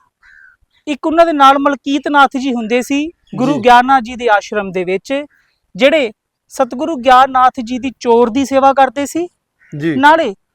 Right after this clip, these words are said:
Speaker 1: ਲੰਗਰ ਪਾਣੀ ਛਕਾਉਣ ਦੀ ਸੇਵਾ ਕਰਦੇ ਸੀ, ਉਹਨਾਂ
Speaker 2: ਜੀ।
Speaker 1: ਨੂੰ ਇਸ਼ਨਾਨ ਕਰਾਉਣ ਦੀ ਵੀ ਸੇਵਾ ਕਰਦੇ ਸੀ।
Speaker 2: ਜੀ।
Speaker 1: ਸਤਿਗੁਰੂ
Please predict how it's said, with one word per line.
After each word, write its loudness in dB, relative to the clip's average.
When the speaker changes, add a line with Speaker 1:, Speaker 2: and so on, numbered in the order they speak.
Speaker 1:
ਲੰਗਰ 0
ਪਾਣੀ -2
ਛਕਾਉਣ -6
ਦੀ -2
ਸੇਵਾ -4
ਕਰਦੇ 0
ਸੀ, -6
ਉਹਨਾਂ 2
Speaker 2:
ਜੀ। 4
Speaker 1:
ਨੂੰ 0
ਇਸ਼ਨਾਨ 0
ਕਰਾਉਣ -2
ਦੀ 0
ਵੀ -4
ਸੇਵਾ 0
ਕਰਦੇ -6
ਸੀ। -18
Speaker 2:
ਜੀ। -8
Speaker 1:
ਸਤਿਗੁਰੂ -2